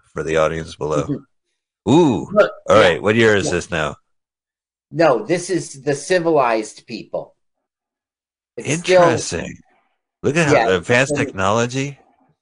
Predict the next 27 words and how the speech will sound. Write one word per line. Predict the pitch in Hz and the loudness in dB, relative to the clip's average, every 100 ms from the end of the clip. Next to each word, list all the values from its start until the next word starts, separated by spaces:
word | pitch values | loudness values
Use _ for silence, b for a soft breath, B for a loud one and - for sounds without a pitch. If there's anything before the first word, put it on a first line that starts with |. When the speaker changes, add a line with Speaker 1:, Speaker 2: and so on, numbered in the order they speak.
| _ _ _ _ _ _ _ _ _ | _ _ _ _ _ _ _ _ _
Speaker 1:
Soundless | - 113 117 117 113 | -6 0 2 2 0
Speaker 2:
But | 110 | -6
Speaker 1:
recording, | - 104 104 98 107 | -2 0 0 -2 -8
noiseless | 87 117 110 117 | -2 -2 0 -2
Speaker 2:
you | 104 | -2
see | |
Speaker 1:
recording. | 101 101 101 269 | -2 0 0 2
Speaker 2:
how | 302 262 | 4 4
it | 240 - | 2 2
is | 190 180 - | 2 2 -4
just | 180 185 - | -2 -2 2
like | 156 135 123 - _ _ _ _ _ _ _ _ _ _ _ _ | 4 4 0 -20 _ _ _ _ _ _ _ _ _ _ _ _
their | 139 185 185 | 2 4 6
idea | 170 156 143 214 262 175 | 4 2 -4 2 4 4
would | 147 143 | 2 -2
be | 143 127 120 117 | -2 -6 -4 -6
what | 113 - 113 185 190 | -8 -10 0 0 2
we | 208 | -2
have | 170 175 147 | 0 -2 -2
today, | - 147 165 156 143 | -12 -2 2 2 2
but, | 151 - 135 | 0 -2 -2
like, | 120 113 - _ _ _ - | -2 -2 -16 _ _ _ -16
souped | - - 247 - | -12 -6 -6 2
up, | 220 - 156 | 2 2 0
bigger, | 165 151 | 0 2
and | 139 120 | 0 0
better. | 113 82 - | 0 0 -10